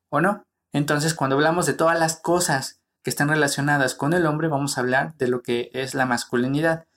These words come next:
Y cuando hablemos de las cosas que están relacionadas con la mujer, entonces vamos a hablar de la feminidad. Y en la medida en que nosotros conozcamos qué elementos tiene la masculinidad que nos ofrece nuestra sociedad,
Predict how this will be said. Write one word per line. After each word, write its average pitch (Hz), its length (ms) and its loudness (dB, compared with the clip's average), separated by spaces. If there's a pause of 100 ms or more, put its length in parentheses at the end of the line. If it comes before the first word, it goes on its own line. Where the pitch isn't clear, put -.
(200)
Y 135 140 -4
cuando 127 460 0
hablemos 147 540 0
de 120 120 0
las 113 200 -2
cosas 147 560 -4 (160)
que - 80 -4
están 139 520 0
relacionadas 131 760 0
con 123 500 -4
la 131 180 -2
mujer, 160 500 -2 (140)
entonces 135 280 -2
vamos 131 240 -2
a 131 60 -2
hablar 123 260 2
de 139 80 0
la 135 400 -2
feminidad. 117 600 -2 (500)
Y 143 80 0
en 143 80 2
la 143 80 2
medida 143 360 2
en 190 100 0
que 156 80 -4
nosotros 147 480 -4
conozcamos 127 840 -2
qué 156 200 0
elementos 143 580 -4
tiene 139 580 -2
la 131 160 -4
masculinidad 123 680 0
que 139 120 -4
nos 123 180 -4
ofrece 135 380 -4
nuestra 123 280 -8
sociedad, 127 600 0